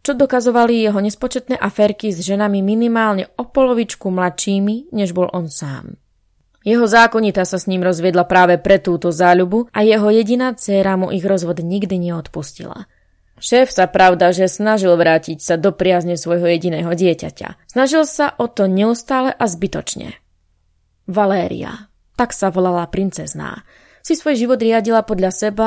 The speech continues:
a prejavy otcovej pozornosti tolerovala bez toho, aby si doňho nechala zasahovať inak než finančne. Bohdan však tomu necítil hlbokú oddanosť a obdivoval ho.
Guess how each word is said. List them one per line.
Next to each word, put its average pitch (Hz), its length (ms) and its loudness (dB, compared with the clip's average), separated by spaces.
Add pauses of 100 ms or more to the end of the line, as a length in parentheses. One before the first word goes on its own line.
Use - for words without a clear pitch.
(120)
a 180 160 -2
prejavy 202 480 2
otcovej 185 400 0
pozornosti 190 560 -2
tolerovala 190 640 2
bez 190 240 0
toho, 262 480 -6
aby 262 240 4
si 262 80 -2
doňho 220 320 0
nechala 196 320 2
zasahovať 185 720 -2
inak 208 240 0
než 190 240 -4
finančne. - 720 -10 (1300)
Bohdan 240 480 0
však - 240 -4
tomu 190 240 -2
necítil 170 640 -2
hlbokú 165 480 -6
oddanosť 156 640 -8
a 160 240 -10
obdivoval 156 560 -6
ho. - 160 -14